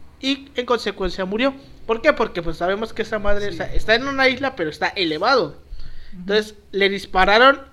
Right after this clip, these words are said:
Speaker 1: y el güey se cayó de quince metros y de la caída más el disparo murió a la verga.
Speaker 2: O sea, de que no le fue bien.
Speaker 1: Ni siquiera llegó al mar.
Speaker 2: Ajá, exacto.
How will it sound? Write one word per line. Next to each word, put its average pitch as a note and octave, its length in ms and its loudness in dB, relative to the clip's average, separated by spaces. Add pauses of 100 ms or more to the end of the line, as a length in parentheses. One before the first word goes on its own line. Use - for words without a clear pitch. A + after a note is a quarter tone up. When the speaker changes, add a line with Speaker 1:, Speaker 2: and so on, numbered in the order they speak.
(280)
Speaker 1:
y F3+ 100 -2
el F3+ 80 2
güey F3+ 160 0
se G#3 160 2
cayó E3+ 260 0
de F#3+ 120 -2
quince F3 320 -6
metros F3 400 -6
y F#3+ 140 -6
de D#3 100 -2
la C#3+ 120 -6
caída E3 460 -4
más E3+ 180 -8
el D3+ 80 -10
disparo D#3+ 400 4
murió C#3+ 300 0
a C#3 40 -10
la C#3 80 -10
verga. C3 280 -16 (580)
Speaker 2:
O D#3+ 60 -20
sea, E3+ 160 -2
de D3+ 220 -2
que C3+ 360 -16 (880)
no F#3 100 -4
le F3+ 120 0
fue D3 160 -6
bien. C3+ 340 -6 (140)
Speaker 1:
Ni G3+ 100 -2
siquiera B3 300 10
llegó G#3+ 220 -2
al G3 80 -2
mar. D3+ 160 -8 (580)
Speaker 2:
Ajá, E3 340 -12
exacto. - 400 -8